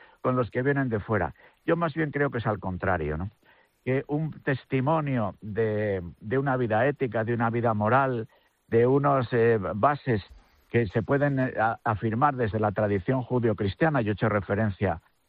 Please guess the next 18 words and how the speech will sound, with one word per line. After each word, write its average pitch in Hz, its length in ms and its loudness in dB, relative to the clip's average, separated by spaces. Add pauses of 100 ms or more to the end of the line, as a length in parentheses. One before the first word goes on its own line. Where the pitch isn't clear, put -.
(120)
a 92 300 2
las 90 260 0
tablas 107 360 0
de 98 120 0
la 90 120 2
ley, 135 240 2
a 98 80 2
los 90 200 -2
diez 127 220 0
mandamientos, 110 840 0
¿no? 117 160 -4 (580)
Pueden 131 300 0
ser, 135 360 0
eh, 117 260 2
una 143 220 2
propuesta 127 540 0
para 131 400 0
poder 113 440 0